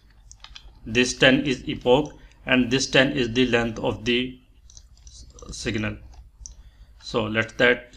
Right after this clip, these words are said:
that is very easy thing. Now pass the data here, pass the length of the signal, duration is equal to, let,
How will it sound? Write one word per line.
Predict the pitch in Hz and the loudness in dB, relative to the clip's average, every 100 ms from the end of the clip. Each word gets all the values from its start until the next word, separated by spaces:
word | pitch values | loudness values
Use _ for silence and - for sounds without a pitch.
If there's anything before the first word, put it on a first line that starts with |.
| 127 | -4
that | 120 113 | -4 -4
is | 120 | -6
very | 123 | -6
easy | 127 113 | -8 -10
thing. | 147 151 147 - _ _ _ _ _ | -6 -6 -6 -16 _ _ _ _ _
Now | 120 120 117 117 117 117 - | -12 -8 -4 0 0 -2 0
pass | 120 120 117 - - | 4 4 2 -4 -8
the | 120 117 113 110 110 113 - - 117 117 107 | -4 -2 -2 -6 -8 -12 -18 -20 -16 -14 -2
data | 117 113 143 160 151 - - | 0 2 0 -2 -4 -14 -18
here, | - 120 135 147 - - - - _ - | -8 -6 -6 -8 -12 -20 -20 -20 _ -4
pass | 123 117 113 113 | 4 4 4 2
the | 127 | 0
length | 113 120 127 131 | 4 2 2 0
of | 131 110 | -4 -4
the | 123 123 117 113 | -2 0 0 -2
signal, | 113 - 117 113 139 139 123 | -6 -8 -8 -2 -2 -2 -4
duration | 120 113 113 113 131 127 131 - | -2 0 0 0 0 0 0 -6
is | 127 113 - | -12 -14 -16
equal | - - 123 117 | -16 -8 -4 -4
to, | 110 123 117 117 113 - _ - - - | -4 -6 -4 -6 -10 -18 _ -20 -20 -2
let, | 117 113 | -2 -2